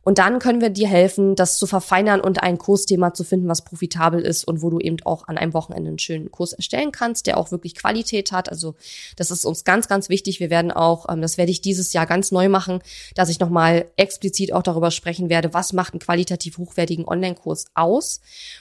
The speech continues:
und, ähm, was sind Dinge, die man da vermeiden sollte, ja, damit wir wirklich am Ende auch einen qualitativ hochwertigen Online-Kurs haben. Es geht nicht um Perfektionismus, ja,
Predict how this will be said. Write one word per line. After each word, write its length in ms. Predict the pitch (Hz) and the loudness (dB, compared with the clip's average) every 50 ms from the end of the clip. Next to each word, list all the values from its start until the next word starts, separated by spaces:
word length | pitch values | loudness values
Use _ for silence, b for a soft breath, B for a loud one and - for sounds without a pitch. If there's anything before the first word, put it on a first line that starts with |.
| B B | B B
und, 360 | - 196 180 180 185 180 - - | 6 6 8 8 6 4 4 4
ähm, 280 | 180 175 170 175 170 | 4 6 6 4 4
was 140 | 180 180 - | 2 2 0
sind 160 | 190 175 - | 0 -2 0
Dinge, 160 | 185 180 180 | 0 0 0
die 100 | 165 175 | 0 2
man 160 | 180 175 170 170 | 2 2 2 2
da 120 | 170 165 | 0 0
vermeiden 400 | - - 165 156 156 156 160 165 | -2 -4 -8 -6 -6 -4 -4 -4
sollte, 280 | 151 147 147 156 - 151 | -4 -4 -6 -6 -6 -6
ja, 140 | 156 170 | -4 -2
damit 240 | - 180 170 170 165 | -2 -2 -2 -2 -2
wir 80 | 175 156 | -2 -2
wirklich 300 | 170 190 - 214 190 - | -2 -2 -2 -4 -4 -4
am 100 | 175 - | -4 0
Ende 260 | 165 175 190 190 - | 2 2 2 2 2
auch 140 | - 165 156 | 0 -4 -4
einen 160 | 165 160 160 | -6 -10 -8
qualitativ 640 | - - 190 196 220 208 - 196 - 190 180 - - | -2 2 2 2 2 0 -2 -6 -8 -10 -10 -8 -6
hochwertigen 480 | 214 202 - - 175 170 180 170 170 | -6 -6 -2 -2 -2 -2 -2 -4 -4
Online-Kurs 640 | - 175 175 180 180 175 - - 170 - - - - - | -2 -2 0 0 -2 -2 -4 -8 -8 -6 -6 -8 -8 -8
haben. 380 | - - 185 220 262 302 285 277 B B B B B B B B | -2 2 2 2 4 2 -2 -6 B B B B B B B B
Es 140 | - 165 | -6 -2
geht 180 | - 202 190 - | 2 2 2 2
nicht 300 | 190 196 233 320 - - | 2 2 2 2 2 2
um 80 | 302 311 | -2 0
Perfektionismus, 1040 | 294 294 277 - 285 277 - - 240 226 240 269 - - 285 320 349 - - - _ _ | 0 0 0 0 -2 -2 0 0 2 2 2 2 -2 -4 -6 -8 -8 -10 -12 -16 _ _
ja, 300 | - 180 190 - - | -2 -2 0 -2 -2